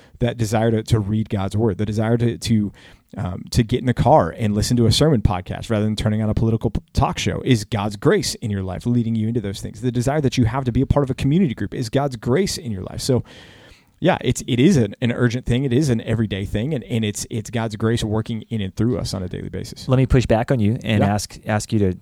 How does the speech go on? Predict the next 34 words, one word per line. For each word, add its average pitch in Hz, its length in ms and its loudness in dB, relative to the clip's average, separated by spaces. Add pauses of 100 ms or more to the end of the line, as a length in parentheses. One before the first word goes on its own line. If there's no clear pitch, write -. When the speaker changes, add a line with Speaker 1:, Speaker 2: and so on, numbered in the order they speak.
(100)
Speaker 2:
spar 107 380 2
with 104 100 4
the - 80 4
critic 101 280 4
here. 170 180 4 (400)
Uh, 104 240 2 (340)
I, 120 280 2
I 185 40 8
self-discipline 139 840 2
myself - 420 -6
to, 98 460 0
to 104 160 2
read, 104 380 6
to 101 100 -4
study, 101 360 2
to 95 80 -2
go 98 120 4
to 92 100 0
church. 101 340 -4
I - 40 -6
mean, 95 120 0
I 110 80 4
don't 120 120 4
always 104 240 4
wanna 90 160 4
go 135 200 6
to 135 80 4
H 127 240 0
F 127 120 2
G, - 120 -8 (140)
uh, 98 200 -2 (100)
community 127 340 4
<laughs> - 120 6
groups. 156 340 0